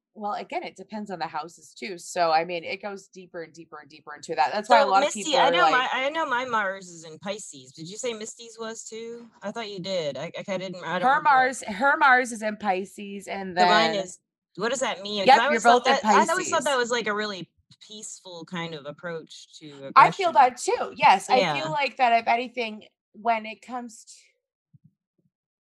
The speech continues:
Speaker 1: it's a deep feeling energy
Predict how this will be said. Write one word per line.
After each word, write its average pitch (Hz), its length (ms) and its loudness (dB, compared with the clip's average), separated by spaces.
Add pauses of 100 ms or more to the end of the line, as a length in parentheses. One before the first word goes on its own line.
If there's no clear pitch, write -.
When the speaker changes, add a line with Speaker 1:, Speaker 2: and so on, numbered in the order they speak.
(1600)
Speaker 1:
it's 254 180 -4
a 370 80 -6
deep 247 380 -14 (200)
feeling 233 480 -8
energy 247 600 -12